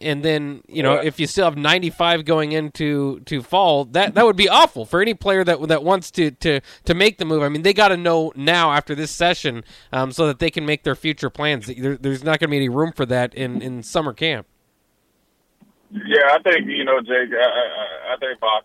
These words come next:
Speaker 2: you know, to be honest with you, I don't think it, it'll be that hard. I think you
Speaker 1: Mm-hmm.
Speaker 2: literally, you're gonna have conversations with guys, and, and there's gonna be guys that are gonna eliminate themselves. And, you know, really to the contrary, and,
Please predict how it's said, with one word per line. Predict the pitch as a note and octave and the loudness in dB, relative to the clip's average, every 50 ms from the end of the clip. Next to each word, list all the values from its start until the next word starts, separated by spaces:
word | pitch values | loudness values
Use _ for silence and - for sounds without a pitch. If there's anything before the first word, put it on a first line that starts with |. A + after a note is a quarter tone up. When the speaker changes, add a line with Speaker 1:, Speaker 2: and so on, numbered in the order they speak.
| _ | _
Speaker 2:
you | - G#2 G#2+ A2 | -20 -18 -16 -12
know, | G#2+ G#2+ G#2 | -10 -10 -10
to | G2 | -10
be | - G2+ | -12 -14
honest | G2 G2 G2 F#2+ G2 | -12 -12 -12 -14 _
with | F#2 F2+ | -18 -14
you, | F#2+ | -10
I | F#2 G2 | -8 -8
don't | G#2 G#2 - | -8 -10 -10
think | G#2 G2 F#2+ | -14 -14 -14
it, | F#2+ F2+ E2 F2 F2 _ F2+ | -16 -20 -20 -20 -20 _ -16
it'll | F2 F2 | -16 -16
be | E2+ E2 F2+ F2 | -16 -16 -14 -12
that | E2 D#2 - | -12 -12 -10
hard. | E2 D#2+ D2+ D2+ C#2+ _ _ _ _ _ - | -10 -10 -10 -10 -10 _ _ _ _ _ -10
I | - F#2+ | -10 -8
think | - G#2 G#2 F#2+ F2 | -8 -8 -10 -10 -10
you | F#2+ A2 | -14 -16
Speaker 1:
Mm-hmm. | G#2 G2 | -14 -8
Speaker 2:
literally, | G2 G2+ F#2+ F#2+ G2 F#2+ F#2+ F#2 F#2 | -6 -6 -4 -4 -4 -4 -4 -6 -8
you're | F2+ D#2+ F2 F#2+ G2 F2+ | -10 -10 -8 -10 -8 -8
gonna | F#2+ F#2+ F#2+ | -8 -8 -4
have | G2 F#2+ F#2 - | -4 -4 -4 -2
conversations | G#2 G2+ G2 F#2 F2+ - G2+ F#2+ F#2 - F#2+ F2+ F2 | -4 -6 -6 -6 -8 -10 -10 -10 -10 -10 -18 -20 -14
with | F2+ F#2 F2 E2+ | -12 -12 -10 -6
guys, | F2+ F2+ F2+ F2 F2 F2 F2 F2 _ | -2 -2 0 0 -2 -2 -4 -8 _
and, | _ D#2+ E2 F2 - _ F2 | _ -18 -18 -18 -18 _ -20
and | F2+ F2+ F2+ | -20 _ -14
there's | F2 F2 - - | -14 -14 -12 -12
gonna | F#2+ F2+ | -14 -14
be | - - - - | -14 -16 -12 -6
guys | F2+ F2+ F2+ F2+ - | -2 -2 -2 -2 -2
that | F#2 F2 E2+ | -6 -6 -6
are | E2+ | -8
gonna | - F2+ F2 - - | -10 -12 -12 -12 -12
eliminate | F2 F2 E2+ E2+ F2 F2 E2+ _ | -14 -14 -16 -12 -14 -14 -14 _
themselves. | - _ _ - F2+ F2 F2 F2 F2 E2+ - | -16 _ _ -8 -4 -2 -2 -2 -2 -4 -8
And, | D#2 E2 F#2 | -12 -16 -14
you | G2 G2 | -12 -6
know, | G2 F#2+ F#2 F2+ E2 - | -2 -2 -2 -2 -4 -6
really | G2+ G#2+ A2 G#2 F#2+ - _ _ _ _ _ - | -6 -4 -4 -4 -8 -8 _ _ _ _ _ -18
to | G#2+ | -12
the | F2 F2 | -12 -12
contrary, | - F#2 F2+ G2 G2 - - A2+ A2 A2 A2+ A#2 _ _ _ _ _ _ _ _ _ _ _ _ - | -8 -8 -8 -8 -8 -4 -2 -2 0 0 -2 -4 _ _ _ _ _ _ _ _ _ _ _ _ -16
and, | E2+ F2 F2 | -14 -14 -14